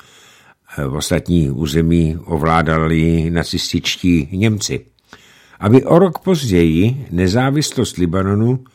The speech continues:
uznala na nátlak tehdejšího okupace Francie, hitlerovské Něm-, hitlerovského Německa, které totiž mělo s Libanonem své vlastní plány. Naštěstí se nakonec nerealizovaly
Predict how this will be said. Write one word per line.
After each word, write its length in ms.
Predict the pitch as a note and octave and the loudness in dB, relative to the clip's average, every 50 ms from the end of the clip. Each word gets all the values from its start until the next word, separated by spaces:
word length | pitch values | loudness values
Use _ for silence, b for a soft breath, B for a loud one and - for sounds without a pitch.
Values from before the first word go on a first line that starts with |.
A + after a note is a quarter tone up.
| b b b b b b b b _ - | b b b b b b b b _ 0
uznala 720 | B2+ A#2 G2+ F#2 A2 B2+ C3 C3 C3+ C3+ C#3 C#3 A#2 G2+ | 2 2 2 2 2 2 2 2 2 2 0 -2 -4 -4
na 160 | G#2 F#2+ E2 | -4 -2 -2
nátlak 640 | E2 D#2+ E2 F#2 G2+ G#2+ G#2 - B2+ C3 B2+ - - | -2 -2 -2 -2 -2 -2 -4 -2 -2 -2 -2 -4 -2
tehdejšího 720 | - - A2 - G#2+ A#2 A#2+ B2 A2+ - - C#3 A#2 A2+ - | 0 2 2 4 4 4 2 2 2 0 0 0 2 0 -2
okupace 800 | - - F#2+ - - A2+ A2+ - B2 A#2 - - - D#2+ C2+ - | -4 -6 -4 -4 -4 -4 -2 -2 -4 -4 -4 -6 -6 -6 -8 -8
Francie, 920 | - - - - D#2 D2+ D2+ D2+ C2 - - F#2+ F#2+ F#2+ G2 A2 B2+ C#3 - | -14 -12 -6 -4 -2 -2 -2 -4 -6 -6 -2 0 0 0 0 0 -2 -4 -6
hitlerovské 640 | - F#2+ E2+ G2 G#2 G2+ G#2+ G#2 - - - A#2 A2 | -6 -6 -4 0 0 0 0 -2 -4 -4 -2 0 0
Něm-, 580 | A2 G2+ F#2 F2 D2+ C2+ E2 F2 D#2 E2 C#2+ C2+ B1+ | 0 0 0 -2 -2 -2 -4 -4 -4 -6 -8 -6 -4
hitlerovského 600 | E2 F#2 E2+ F2+ G#2 G#2+ A2+ A2 - - A#2+ G#2 | -6 -6 -4 -4 -4 -4 -4 -4 -4 -4 -2 -2
Německa, 720 | E2+ D2+ D2 C#2+ C#2+ D2 C#2 - - - - E2+ G2+ C3 - b b b b b b b b b b b b b - | -2 -2 -2 -4 -4 -6 -6 -6 -6 -6 -6 -6 -6 -6 -8 b b b b b b b b b b b b b -10
které 360 | - - - D#3 F#3+ G3 F#3+ | -2 0 2 2 2 0 0
totiž 400 | - F#3+ F3 - F#3 C#3 - - | -2 -4 -4 -2 -2 -2 -2 0
mělo 240 | D#3 F3 E3+ D3+ G#2 | -2 0 0 0 0
s 100 | - - | 0 2
Libanonem 720 | A#2 C3 C3+ D3+ D3+ D3+ D3+ D3+ D3+ D#3 D#3 D3+ D#3 D3 C3+ | 2 2 2 2 0 0 0 0 0 0 0 0 0 -2 -2
své 400 | - - - A#2 B2 B2+ B2+ B2 | -4 -2 0 0 2 2 2 0
vlastní 520 | G#2+ G#2 G2 E2+ - - - E2 D#2+ D2 | 0 0 -2 -2 -4 -6 -6 -4 -4 -4
plány. 680 | - - C2+ C2 B1+ B1 A#1+ A1+ A1+ A#1 A1+ A1+ G#1+ - _ b b b b b b b b b b b b b | -6 -6 -6 -6 -6 -6 -6 -8 -10 -12 -14 -16 -18 -20 _ b b b b b b b b b b b b b
Naštěstí 680 | - E2+ E2+ - - - - B2+ A2 - - - B2+ B2 | -4 -4 -4 -4 -2 0 0 0 0 0 -2 -2 -2 -2
se 180 | - - A2+ A2 | -2 0 0 0
nakonec 680 | A2 G#2+ A2 - A2 G#2 G2+ G2 G2 - - - - | 0 0 0 0 0 0 0 0 -2 -4 -8 -8 -4
nerealizovaly 1120 | D2 D2 D#2 D2 D2+ D#2 D2 C#2+ D2 D#2 E2 D#2 C#2 E2 E2+ E2 F2+ F2+ F2+ F2+ F#2+ G#2+ | -2 0 0 2 2 2 2 2 2 2 0 0 0 0 0 0 0 2 2 0 0 -2